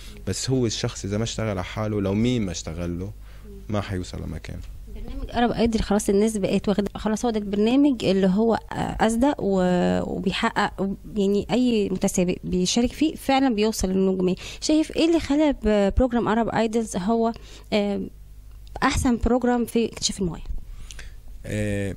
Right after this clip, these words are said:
Speaker 1: هلا أكيد في برامج كتير مني-، يعني في كتير برامج قوية بالساحة وبتنافس أرب أيدل،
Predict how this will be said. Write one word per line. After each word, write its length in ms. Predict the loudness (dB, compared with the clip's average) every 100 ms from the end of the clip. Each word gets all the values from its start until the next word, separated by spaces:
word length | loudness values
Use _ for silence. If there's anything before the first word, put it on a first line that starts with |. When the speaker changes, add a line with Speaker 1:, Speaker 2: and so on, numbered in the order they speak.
| -8 -4
Speaker 1:
هلا 260 | 0 0
أكيد 280 | 0 -2 -4
في 260 | -4 0 2
برامج 400 | 2 2 0 -4
كتير 280 | -2 0
مني-، 240 | 2 0 -2
يعني 360 | -2 -2 -2
في 140 | -2 -4
كتير 260 | -2 0
برامج 480 | 2 2 2 0 -4
قوية 400 | -2 0 0 -2
بالساحة 720 | -2 -6 -4 -4 -4 -2 -2
وبتنافس 1120 | 0 -2 -2 -4 -6 -6 -6 -2 -2 -2 -6 -6
أرب 240 | -6 -6
أيدل، 320 | -6 -6 -8